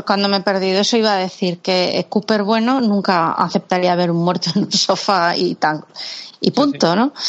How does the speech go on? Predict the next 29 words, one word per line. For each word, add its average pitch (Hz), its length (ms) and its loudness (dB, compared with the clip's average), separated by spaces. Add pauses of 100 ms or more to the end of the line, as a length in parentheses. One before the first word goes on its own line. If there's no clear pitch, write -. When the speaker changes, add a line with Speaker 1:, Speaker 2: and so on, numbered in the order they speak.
(600)
Speaker 1:
Sin, - 100 -6
sin 190 160 0
embargo, 196 320 2
este, 247 300 -2
pues, - 240 -4
tiene, 185 1000 0
o, 165 160 2
u 180 260 0
otra 190 240 0
personalidad, 208 640 0
o 180 180 2
directamente 180 680 0
lo 185 160 2
único 180 440 0
que 180 140 0
quiere 175 600 0 (280)
es, 196 220 -4
en 180 100 2
su 180 160 4
misión 190 500 4 (580)
es 196 180 0
llevar 185 480 0
a 180 140 2
esta 185 180 0
chica 175 320 -2
a, 180 140 0
a 170 180 -2
Twin 170 300 -2
Peaks - 360 0